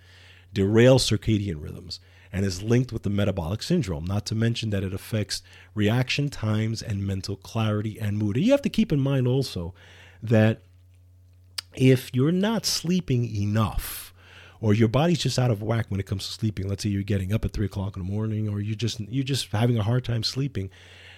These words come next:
that actually makes you hungrier, okay? Because your body needs energy, and your body, you know, one of the things your body gets energy from is food, right? You, your body needs, so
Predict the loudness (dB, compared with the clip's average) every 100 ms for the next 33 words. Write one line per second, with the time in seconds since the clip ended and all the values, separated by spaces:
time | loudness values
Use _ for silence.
0 | -4 4 6 4 2 -2 0 0 0 -2
1 | -4 -2 0 -2 -4 -8 -12 -18 -14 -10
2 | -4 -2 -2 -6 -20 -6 0 2 6 6
3 | 6 2 -10 -20 -20 -6 0 0 0 0
4 | 0 0 -2 -2 0 0 0 -2 -6 -4
5 | 0 0 -2 -4 -2 -2 0 2 2 -2
6 | -4 -10 -4 -2 -2 -6 -10 -4 2 2
7 | 0 -4 -2 -2 -2 -2 -2 -2 -2 -2
8 | -4 -2 -2 -2 0 -2 -2 -6 -4 -4
9 | 0 2 4 2 0 0 2 2 0 4
10 | 4